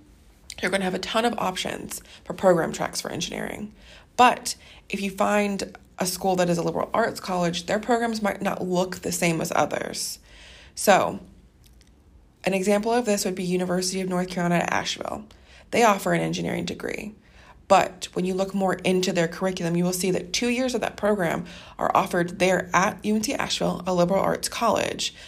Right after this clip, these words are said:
But after your first two years, you transfer to N C State, which is a university, for the next two years to finish the degree.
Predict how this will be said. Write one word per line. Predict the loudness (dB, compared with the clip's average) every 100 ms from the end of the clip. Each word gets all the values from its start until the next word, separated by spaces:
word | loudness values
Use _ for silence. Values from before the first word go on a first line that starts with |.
| -10
But | -2 2
after | 2 2 2
your | 2
first | 2 -2 -2
two | 0
years, | 0 0 -2 -4 -10 -10
you | -4
transfer | -2 -2 -2 -2
to | -2 -2 -2
N | -2
C | -2
State, | -2 0 0 -2 -4
which | -8 -4
is |
a | -2
university, | 0 0 0 0 -2 -2 -2 -6 -14 -20 -6
for |
the | 0
next | 2 0 -2
two | 0
years | 0 0 -2
to | -4
finish | -2 0
the | -2 -4
degree. | -4 -6 -8